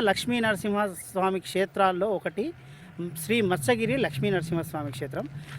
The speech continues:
ఎస్ ఫ్రెండ్స్, మనం ఇప్పుడు ఈరోజు మత్స్యగిరి లక్ష్మీ నరసింహస్వామిని దర్శించుకోబోతున్నాం. ఇప్పుడు మత్స్యగిరికి సంబంధించిన స్వాగత ద్వారం వద్ద ఉన్నాం. ఇది, ఇది ఆరూరు, అంటే ఒలిగొండ నుంచి ఆరూరు వస్తుంటే మనకి స్వాగత ద్వారం కనిపిస్తది. ఇప్పుడు మనమున్న ఈ స్వాగత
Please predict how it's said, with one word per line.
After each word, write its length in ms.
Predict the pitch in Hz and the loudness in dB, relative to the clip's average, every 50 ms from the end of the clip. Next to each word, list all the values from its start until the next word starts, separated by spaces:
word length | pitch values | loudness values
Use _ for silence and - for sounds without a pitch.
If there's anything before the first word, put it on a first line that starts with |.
| - - - 160 180 233 | -12 -4 2 4 6 6
ఎస్ 120 | 247 240 - - | 6 4 4 4
ఫ్రెండ్స్, 280 | 233 247 262 - - 269 226 196 | 4 4 4 0 -2 0 2 2
మనం 180 | 190 196 220 220 214 208 | 4 4 2 2 0 -2
ఇప్పుడు 240 | 202 202 196 208 233 254 214 175 185 | 0 2 2 2 2 2 0 0 0
ఈరోజు 360 | 190 190 190 190 175 180 233 262 233 180 | 2 2 2 0 0 0 -2 -2 -2 -2
మత్స్యగిరి 420 | 165 160 - - 214 196 220 214 202 180 | -4 -4 -2 -2 -2 0 2 2 2 0
లక్ష్మీ 240 | 170 - - 190 185 180 | 0 -2 -2 -2 0 0
నరసింహస్వామిని 600 | 170 156 - 160 160 147 - 160 151 151 170 185 156 | -2 -2 -4 -6 -6 -6 -6 -6 -4 -4 -6 -6 -6
దర్శించుకోబోతున్నాం. 800 | 139 131 135 175 180 - - - 165 135 139 139 - 139 156 226 - - - - - - - - - - 190 | -8 -10 -8 -10 -10 -6 -4 -4 -4 -4 -6 -10 -8 -8 -8 -8 -10 -14 -20 -20 -20 -20 -20 -18 -12 -12 -8
ఇప్పుడు 200 | - - 202 254 302 330 - - - - - 160 170 | -4 -2 0 0 0 -4 -8 -14 -20 -12 -6 -4 -4
మత్స్యగిరికి 520 | 180 - - 247 233 247 247 226 - 220 - - | -2 0 0 0 2 2 -2 -2 -4 -4 -4 -2
సంబంధించిన 480 | 190 190 190 190 185 165 - 180 180 170 - | -2 0 0 0 -2 -2 -2 -2 -2 -2 -2
స్వాగత 300 | - 170 160 170 196 196 175 185 | -2 -2 0 2 0 0 2 0
ద్వారం 200 | 190 185 180 165 147 | 0 0 0 -4 -6
వద్ద 140 | 143 139 147 147 143 | -8 -8 -6 -6 -6
ఉన్నాం. 180 | 139 135 135 135 131 | -6 -8 -8 -10 -8
ఇది, 100 | 135 202 311 - - - - - - - - - 180 190 | -6 -8 -8 -8 -14 -20 -20 -20 -20 -14 -4 0 2 4
ఇది 100 | 202 196 151 156 170 | 4 4 4 6 6
ఆరూరు, 320 | 190 202 226 208 160 147 - | 8 8 8 8 6 4 0
అంటే 140 | 156 180 254 226 175 170 | -2 0 0 2 2 4
ఒలిగొండ 300 | 175 190 208 220 220 214 208 202 | 4 4 2 2 2 2 0 0
నుంచి 240 | 196 180 - - 254 277 - - 165 156 | 0 -2 -2 -4 -4 -4 -4 -2 -2 0
ఆరూరు 280 | 170 175 180 180 160 151 151 147 | 0 2 0 0 -2 -4 -6 -6
వస్తుంటే 320 | 139 - - 160 160 208 233 208 | -8 -8 -8 -6 -4 -4 -2 -2
మనకి 220 | 170 156 165 165 151 - - | -2 -2 -2 -6 -6 -6 -6
స్వాగత 240 | 143 143 170 170 170 165 147 | -6 -6 -6 -6 -6 -6 -6
ద్వారం 220 | 143 151 147 139 135 135 | -4 -6 -6 -6 -8 -10
కనిపిస్తది. 460 | 139 135 151 - - 147 139 160 262 - - - - - - - - - - - - - - - - - | -10 -12 -12 -12 -10 -10 -10 -10 -10 -12 -16 -20 -20 -20 -18 -16 -16 -18 -18 -18 -18 -18 -18 -12 -6 -6
ఇప్పుడు 200 | 196 - - 254 262 226 | -4 -2 0 2 2 4
మనమున్న 360 | 214 208 208 202 214 226 254 269 254 226 208 | 4 4 4 2 2 4 4 4 4 4 2
ఈ 20 | 208 202 - - | 2 0 0 2
స్వాగత 340 | 185 180 190 214 233 - | 2 4 4 4 2 2